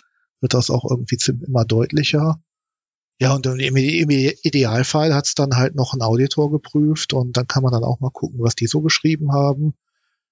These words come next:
Da ist ja meistens dann so eine Seite, zwei Seiten Standardtext. Und manchmal steht dazwischen dann so eine Zeile irgendwie eine Anmerkung. Und das ist dann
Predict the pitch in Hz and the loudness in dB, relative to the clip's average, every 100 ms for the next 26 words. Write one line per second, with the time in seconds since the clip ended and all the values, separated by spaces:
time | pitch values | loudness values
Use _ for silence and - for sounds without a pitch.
0 | _ 64 113 - 113 110 117 - 117 - | _ -2 0 0 2 2 0 -2 -6 -2
1 | 110 110 110 107 113 110 104 107 113 - | -2 0 0 0 0 -2 0 0 0 -2
2 | - - 113 110 110 113 - 117 117 120 | -4 -2 0 2 2 0 -2 -4 -2 0
3 | 143 147 - 156 - - - _ - - | 0 0 0 -2 -2 -10 -14 _ -20 -20
4 | _ - 127 156 196 - 185 170 165 165 | _ -6 -4 -2 0 0 0 0 0 0
5 | 160 - 160 - 160 147 139 143 143 143 | -2 0 0 0 0 -2 0 0 0 0
6 | 143 - 135 135 135 - 127 131 127 113 | 0 0 2 2 0 -2 -4 -4 -2 -2
7 | 131 135 131 104 107 - 123 156 - - | 0 0 2 2 0 0 0 0 -2 -10
8 | _ 123 117 123 - - 120 120 | _ -14 -2 0 0 0 -2 -2